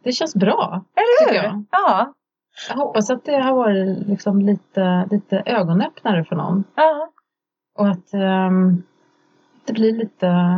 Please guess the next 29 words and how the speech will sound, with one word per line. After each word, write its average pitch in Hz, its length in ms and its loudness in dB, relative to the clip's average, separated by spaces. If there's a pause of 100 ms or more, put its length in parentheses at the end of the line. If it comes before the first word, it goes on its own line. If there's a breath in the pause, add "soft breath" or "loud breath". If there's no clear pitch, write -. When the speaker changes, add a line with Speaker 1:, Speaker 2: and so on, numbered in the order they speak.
(160)
Speaker 1:
skönare 151 380 -4
och 143 60 -4
härligare 143 340 -4
samtal 165 460 -2
kanske. 165 380 -6 (120)
Speaker 2:
Eller 226 380 -2
hur? 180 100 -2
Speaker 1:
Ja. 196 380 0
Speaker 2:
Det 240 120 2
är 214 40 -2
våran, 196 420 0
eh, 190 180 -4
det 220 80 0
är 214 60 -2
vårat 190 240 0
syfte - 520 -4
med 208 140 0
den 196 100 -6
här 185 120 0
podden. 180 420 -2
Speaker 1:
Ja. 185 60 -12 (220 loud breath)
Speaker 2:
Det 233 80 2
är 196 60 2
att 185 100 -8
vi 196 60 -6
ska 190 180 -4
hjälpa 185 800 -2 (320)
världen 196 500 2
att 180 240 -4